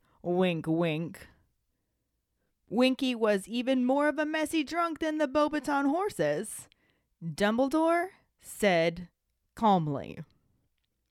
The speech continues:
Dobby was the most stylish little bastard in the entire wizarding world.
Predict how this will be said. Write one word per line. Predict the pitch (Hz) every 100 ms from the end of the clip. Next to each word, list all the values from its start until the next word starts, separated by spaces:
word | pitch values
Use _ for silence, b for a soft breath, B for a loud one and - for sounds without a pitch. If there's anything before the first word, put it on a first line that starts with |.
| _ _ 180
Dobby | 269 392 311 226
was | 214 214
the | 185
most | 208 190 185 -
stylish | - 302 339 254 180 -
little | 196 185
bastard | 165 160 170 - 214 214
in | 233
the | 240 247
entire | 247 - - 403 359 208
wizarding | 175 175 170 156 147 135
world. | 151 151 123 202 277